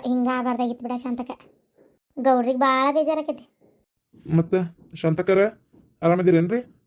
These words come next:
Speaker 2: ಕುಬ್ಸಕ್ಕೆ ನಂಗೆ ಬರಕ್ಕಾಗ್ಲಿಲ್ರಿ, ಸ್ವಲ್ಪ ಭಾಳ ನಂದು ಕೆಲಸ ಇತ್ರಿ, ಆ, ಹಂಗಾಗಿ ಬರಕ್ಕಾಗ್ಲಿಲ್ಲ, ಏನ್ ಅನ್ಕೋಬೇಡ್ರಿ.
Speaker 1: ಆದ್ರೂ ಒಂದ್ ಇಟ್ಟು ಬಂದ್ ಹೋಗಿದ್ರ ಆಕಿತ್ರಿ ಅಣ್ಣಾರ. ಆ, ನೀವ್ ಬರ್ಲಾರ್ದ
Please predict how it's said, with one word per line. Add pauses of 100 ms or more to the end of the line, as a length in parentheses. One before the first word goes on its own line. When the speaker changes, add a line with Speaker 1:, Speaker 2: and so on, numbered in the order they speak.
(120)
Speaker 2:
ಕುಬ್ಸಕ್ಕೆ
ನಂಗೆ
ಬರಕ್ಕಾಗ್ಲಿಲ್ರಿ,
ಸ್ವಲ್ಪ
ಭಾಳ
ನಂದು
ಕೆಲಸ
ಇತ್ರಿ, (100)
ಆ,
ಹಂಗಾಗಿ
ಬರಕ್ಕಾಗ್ಲಿಲ್ಲ, (220)
ಏನ್
ಅನ್ಕೋಬೇಡ್ರಿ. (540)
Speaker 1:
ಆದ್ರೂ
ಒಂದ್
ಇಟ್ಟು
ಬಂದ್
ಹೋಗಿದ್ರ
ಆಕಿತ್ರಿ
ಅಣ್ಣಾರ. (380)
ಆ,
ನೀವ್
ಬರ್ಲಾರ್ದ